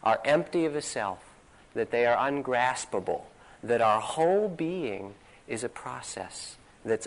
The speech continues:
unpossessible and not at all separate from what is around us. This is visible to any person who does this practice deeply.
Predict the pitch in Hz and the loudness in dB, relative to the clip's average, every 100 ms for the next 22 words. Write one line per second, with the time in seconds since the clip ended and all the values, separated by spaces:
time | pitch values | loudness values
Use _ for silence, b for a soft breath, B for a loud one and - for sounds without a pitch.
0 | - 139 147 151 127 131 127 143 131 131 | -2 -2 0 -2 0 0 0 -2 2 0
1 | 131 B B 117 117 123 127 123 123 139 | -2 B B -4 0 0 2 0 2 4
2 | 151 147 - 135 - 110 - 110 101 104 | 2 0 -4 -4 -4 -6 -6 -8 -6 -6
3 | 104 107 101 98 101 101 101 - - - | -8 -8 -6 -8 -10 -12 -14 -18 -20 -20
4 | - - B B B B 151 180 185 156 | -20 -20 B B B B -2 0 0 0
5 | 170 160 160 156 151 135 - 165 202 226 | 0 0 0 0 0 -4 -4 -2 0 0
6 | 226 - 202 202 - - - B B 139 | -4 -4 -4 -4 -8 -10 -14 B B -6
7 | 135 131 131 131 135 123 - 120 110 113 | -2 0 0 0 -4 -8 -8 -10 -10 -14
8 | - - 101 - 101 104 | -16 -12 -14 -14 -18 -18